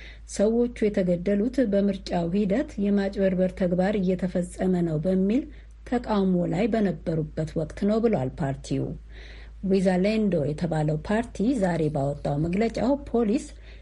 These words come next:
የከፊል ራስ ገዟን ዛንዚባርን ፕሬዝደንታዊ እጩ ማሊፍ ሻሪፍ አህመድንም አስሯቸዋል ብሏል። የደሴቲቱ ፖሊስም መታሰራቸውን አረጋግጧል። ሰባት ሰዎች በጥይት ገደለ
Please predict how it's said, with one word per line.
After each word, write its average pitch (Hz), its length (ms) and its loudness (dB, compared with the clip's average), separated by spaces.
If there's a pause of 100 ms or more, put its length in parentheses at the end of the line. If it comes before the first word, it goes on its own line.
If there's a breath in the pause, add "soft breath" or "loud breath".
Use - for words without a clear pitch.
(120)
የከፊል 208 500 2
ራስ 208 300 2
ገዟን 196 500 2 (140)
ዛንዚባርን 190 840 2
ፕሬዝደንታዊ 180 800 0 (180)
እጩ - 260 -6 (300)
ማሊፍ 202 440 2 (180)
ሻሪፍ 214 480 0 (240)
አህመድንም 208 720 2 (500 loud breath)
አስሯቸዋል 185 760 0
ብሏል። 156 340 2
የደሴቲቱ 180 580 -2 (140)
ፖሊስም 202 520 2 (160)
መታሰራቸውን 156 1000 -2
አረጋግጧል። 160 720 0 (520 loud breath)
ሰባት 170 440 0
ሰዎች 180 520 0
በጥይት 196 600 0
ገደለ 180 480 2